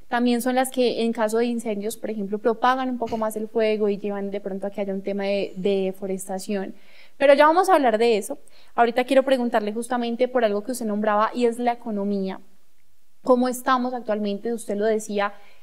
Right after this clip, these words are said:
este es un mundo, todo un mundo, esta cadena, eh, productiva definitivamente es algo que está tomando mucha fuerza en Colombia y en el mundo.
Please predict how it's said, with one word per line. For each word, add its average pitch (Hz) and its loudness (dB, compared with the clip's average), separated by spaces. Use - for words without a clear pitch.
este 233 2
es 233 2
un 247 0
mundo, 247 2
todo 262 10
un 254 2
mundo, 240 0
esta 233 -6
cadena, 202 0
eh, 220 0
productiva 208 -2
definitivamente 208 -2
es 220 -4
algo 214 0
que 233 -6
está 220 -4
tomando 208 -2
mucha 254 0
fuerza 247 -6
en 233 -6
Colombia 208 -4
y 226 -2
en 214 0
el 190 -2
mundo. 254 2